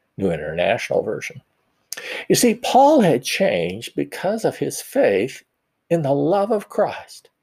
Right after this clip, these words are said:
Paul, who once persecuted the church like Duke chased cats, had been changed because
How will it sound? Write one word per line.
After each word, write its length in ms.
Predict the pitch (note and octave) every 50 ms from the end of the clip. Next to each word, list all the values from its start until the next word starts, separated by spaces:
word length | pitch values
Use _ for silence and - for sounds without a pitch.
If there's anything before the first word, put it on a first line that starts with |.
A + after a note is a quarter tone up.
| _ _ _ _ _ - - - - _ -
Paul, 400 | - D3+ D3+ B2+ D2+ G#2 A#2 -
who 120 | C#3+ C3
once 300 | G#2 G2+ A#2+ C#3+ C#3 -
persecuted 800 | - _ - A3+ C4+ A#3 - F#3 - - - A#2 G#2+ G#2 F#2+ E2
the 80 | G2 G2+
church 400 | - - C3+ C3+ C#3+ C#3 - B2
like 260 | A#2 A#2+ A#2+ B2 A2+
Duke 240 | C3+ D#3+ F#3 G3 -
chased 380 | - - D#3+ F3 E3 - -
cats, 460 | - - F3+ G3 C3 G#2+ - - - _ _ _ _ _ _ _ _ _ _ _ _
had 200 | - A#2+ A2+ G#2
been 200 | G#2 G2 G#2+ A#2
changed 500 | - - F#3 F3 C3 G#2 G#2 G#2+ - -
because 560 | A2+ - _ - F2 F#2 F#2+ G2 G2+ -